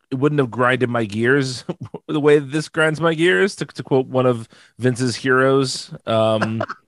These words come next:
<laughs> just gonna leave that where it is.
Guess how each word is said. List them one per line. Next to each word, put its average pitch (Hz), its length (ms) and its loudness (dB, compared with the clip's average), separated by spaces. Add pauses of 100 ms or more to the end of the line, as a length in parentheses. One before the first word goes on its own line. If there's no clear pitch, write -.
(480)
<laughs> - 600 -20
just - 460 -12
gonna 113 180 0 (320)
leave 127 200 2
that 131 180 4
where 120 200 2
it 120 60 0
is. 123 280 -2